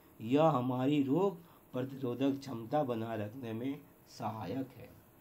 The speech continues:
ये रहा विटामिन डी की भूमिका हमारे देह में। और आगे है विभाजन कला, कला अर्थात उत्तक की विशेषताएं।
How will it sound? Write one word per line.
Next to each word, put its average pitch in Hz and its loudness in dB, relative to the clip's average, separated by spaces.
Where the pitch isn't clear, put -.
ये 110 -4
रहा 117 0
विटामिन 113 -4
डी 123 2
की 147 -4
भूमिका 147 -2
हमारे 147 0
देह 151 2
में। 151 -4
और 110 -2
आगे 131 4
है 120 -4
विभाजन 123 2
कला, 120 -4
कला 113 -2
अर्थात 117 -10
उत्तक 117 0
की 165 0
विशेषताएं। 117 -4